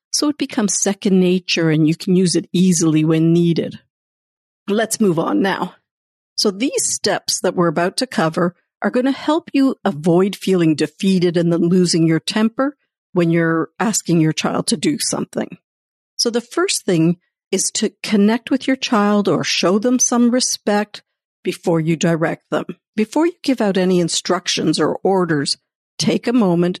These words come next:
and help your child feel seen. And by that, I really mean help your child feel valued. How? By acknowledging them and their feelings. For instance,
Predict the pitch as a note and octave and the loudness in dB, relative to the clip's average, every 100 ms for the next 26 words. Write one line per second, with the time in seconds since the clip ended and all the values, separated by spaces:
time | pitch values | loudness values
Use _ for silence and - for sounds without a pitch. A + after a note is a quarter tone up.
0 | - G#3 F#3+ G3 E3 F#3+ G3+ F3 D#3+ E3 | -4 -2 0 0 0 -2 -2 -2 -2 -4
1 | - E3+ D#3 - - F#3 G#3+ D4 _ _ | -4 -2 -2 -2 0 2 2 0 _ _
2 | _ _ C#4+ D4 C#4+ D#4+ F#4+ C#4+ A#3+ C#4+ | _ _ 0 0 0 0 0 0 2 2
3 | C#4 G#3 G3+ B3 A#3+ B3+ - B3 A3 G#3+ | 4 4 2 0 -2 -2 -2 0 0 -2
4 | - A3 G#3 E3+ E3 E3+ E3+ D#3 - - | 0 2 2 0 0 2 2 0 -2 -10
5 | _ _ _ _ _ - A#3+ C4+ F#4+ - | _ _ _ _ _ -2 0 2 0 -2
6 | _ _ - A#3+ B3+ B3+ C4+ D4+ C#4 - | _ _ -4 -2 2 2 4 2 2 0
7 | - E3+ D#3 - - - G3+ G#3+ A#3+ - | 0 2 2 2 -4 -2 2 2 2 0
8 | C4+ C4+ - - - - _ _ - A#3 | 2 2 0 -4 -8 -8 _ _ -2 0
9 | G3+ - E3 D#3 - | 0 -2 -2 -2 -6